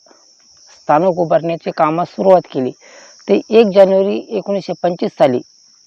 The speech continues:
लोकांसाठी खुले करण्यात आले आणि प्रत्यक्षात वीस जून अठराशे सत्त्याऐंशी रोजी काम पूर्ण झाले आणि या कामाचा खर्च, अ, जवळपास सोळा लाख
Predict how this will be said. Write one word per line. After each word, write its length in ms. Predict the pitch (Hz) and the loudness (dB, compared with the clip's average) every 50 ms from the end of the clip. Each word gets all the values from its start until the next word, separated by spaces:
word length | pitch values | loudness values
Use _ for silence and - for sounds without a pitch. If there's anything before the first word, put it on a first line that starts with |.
| _ _ _ _ _ _ _ _ _ _ _ _ - | _ _ _ _ _ _ _ _ _ _ _ _ 2
लोकांसाठी 580 | 165 175 165 202 208 190 160 156 151 160 - - - _ _ | 2 4 6 6 4 4 4 -2 -8 -8 -10 -12 -12 _ _
खुले 280 | - - - 180 196 202 | -12 -8 -4 -2 0 0
करण्यात 340 | 175 185 170 160 165 156 156 | 2 0 0 0 0 0 0
आले 180 | 143 135 139 | 0 -2 -2
आणि 240 | 147 147 147 156 170 170 - | -6 -6 -6 -6 -6 -6 -4
प्रत्यक्षात 500 | - 180 - _ 226 208 - - 170 143 - - _ - - - - - _ _ 185 | -6 -6 0 _ 0 0 2 0 -2 -2 -2 -6 _ -20 -20 -20 -20 -20 _ _ 2
वीस 180 | 190 208 180 | 2 2 2
जून 320 | 165 220 208 208 208 208 - - _ _ _ _ _ _ _ _ _ _ _ _ | 2 0 0 0 0 -2 -4 -8 _ _ _ _ _ _ _ _ _ _ _ _
अठराशे 440 | - 226 208 - 220 196 - - 196 | 0 0 2 2 0 0 0 -2 -4
सत्त्याऐंशी 520 | - - 151 - - 190 190 190 - 202 | -6 -6 -8 -4 -2 -2 -2 0 0 2
रोजी 240 | 190 185 170 160 165 - | 2 2 2 0 -2 -2
काम 220 | - 165 170 170 160 - | 2 2 2 2 0 -4
पूर्ण 220 | - 185 185 208 196 | -6 -4 -2 0 0
झाले 240 | 175 156 147 156 - | 0 0 0 -2 -4
आणि 300 | - - 160 170 170 175 | -4 -4 -4 -2 0 0
या 100 | 185 175 - | 0 0 0
कामाचा 380 | - 160 160 170 170 160 - 185 - | 0 -2 0 0 0 0 -2 -2 -2
खर्च, 300 | - 170 165 151 - 160 | -2 -2 -2 -2 -2 -4
अ, 60 | 143 - - - - - - - _ _ _ _ _ _ _ _ _ _ - - _ - - - - - - _ _ _ _ _ - - - _ 254 160 151 | -6 -6 -8 -16 -20 -20 -20 -20 _ _ _ _ _ _ _ _ _ _ -20 -20 _ -20 -20 -18 -18 -18 -18 _ _ _ _ _ -20 -20 -14 _ -8 2 4
जवळपास 440 | 185 180 175 165 147 - 139 127 120 - _ _ _ _ _ _ _ _ _ _ _ _ _ - | 6 6 6 6 4 2 0 0 0 -4 _ _ _ _ _ _ _ _ _ _ _ _ _ -20
सोळा 400 | 190 - _ 175 165 165 170 185 | -20 -14 _ -2 0 2 2 2
लाख 140 | 190 196 202 | 2 0 -2